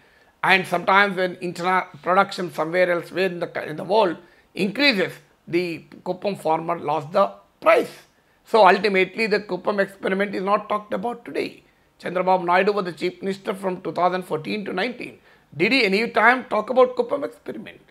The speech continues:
Did he promise that every farmer in the hundred and seventy-four other assembly constituencies will be als-, will also get the benefits which the Kuppam farmer got? So this is an experience of the contract farming and corporate farming.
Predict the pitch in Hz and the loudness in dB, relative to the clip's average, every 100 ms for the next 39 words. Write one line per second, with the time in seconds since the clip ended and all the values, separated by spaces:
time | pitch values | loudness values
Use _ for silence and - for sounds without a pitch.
0 | _ _ _ - 151 196 247 185 190 240 | _ _ _ -4 0 2 2 6 6 6
1 | 285 - - _ 156 196 - 190 190 254 | 2 2 -12 _ 2 2 4 0 0 -2
2 | - 180 202 233 220 190 190 180 - - | 4 4 6 4 0 -2 2 2 2 -6
3 | _ _ - 160 202 226 - 180 196 220 | _ _ -6 0 2 0 -2 -2 -2 -4
4 | 214 - - 202 214 - - 190 214 214 | -6 -8 -2 2 2 2 2 4 4 0
5 | - - - 202 208 175 165 233 214 - | -12 -6 -4 -4 -2 -2 -2 -6 -8 -8
6 | 135 - _ _ _ - 147 202 247 220 | -12 -14 _ _ _ -14 -4 0 0 2
7 | 277 - - 180 214 - - 170 190 220 | 0 0 4 4 4 -2 -4 4 4 4
8 | 277 202 214 196 175 180 196 233 196 208 | 0 0 0 0 -2 -2 -2 -4 -4 0
9 | 226 233 - 247 - 240 247 233 156 - | 0 -2 -4 -4 0 -2 0 2 2 2
10 | - _ _ _ _ _ - 175 277 - | -8 _ _ _ _ _ -6 -2 -2 0
11 | 311 311 285 - - 302 339 330 302 247 | -2 0 -2 -4 -6 -2 0 0 -2 -6
12 | - _ 190 190 190 - 156 156 160 160 | -12 _ -2 -2 -6 -6 -8 -4 -4 -4
13 | - 139 143 147 143 135 127 131 135 110 | -6 -6 -6 -8 -10 -10 -12 -10 -12 -12
14 | - 92 104 | -12 -16 -16